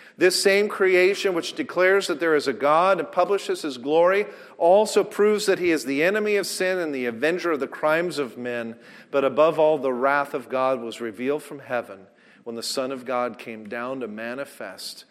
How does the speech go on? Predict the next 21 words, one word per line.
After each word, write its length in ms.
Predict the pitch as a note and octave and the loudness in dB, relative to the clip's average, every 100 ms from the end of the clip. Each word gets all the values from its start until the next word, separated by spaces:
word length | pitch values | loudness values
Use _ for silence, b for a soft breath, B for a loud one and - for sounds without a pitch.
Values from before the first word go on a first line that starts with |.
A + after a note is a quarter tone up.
| b b b | b b b
the 80 | A2 | -18
divine 480 | G#2+ G2+ G#2+ C#3 D3+ | -12 -8 -6 -6 -10
character. 560 | - B2+ A2 - G#2+ | -6 -6 -6 -8 -10
And 80 | G2+ | -10
when 140 | G#2 A#2 | -10 -6
that 220 | C#3 G#2+ | -6 -4
wrath 320 | C#3 C3+ - | -4 -4 -6
was 160 | A2+ - | -12 -12
displayed 720 | A2 - - B2+ B2+ C3+ C#3 | -12 -12 -6 -4 -2 -4 -8
in 140 | F2 | -12
his 240 | G#2 D3+ E3 | -8 -8 -6
sufferings 760 | - F3 - A2+ F2+ G2 - - | -6 -6 -8 -16 -16 -16 -18 -18
and 180 | G2+ | -14
death 440 | G2 C#3 A2+ F#2+ - b b b b | -4 -4 -4 -8 -20 b b b b
in 140 | B2 A2+ | -12 -10
a 40 | |
manner 300 | A#2 A#2+ A#2 | -6 -4 -6
more 260 | A2+ A2 G2 | -6 -8 -6
awful 380 | B2 C#3+ D#3 D#3+ | -2 -2 -2 -6
than 280 | B2 G#2+ G#2 | -6 -8 -10
by 260 | G#2 G2+ | -12 -12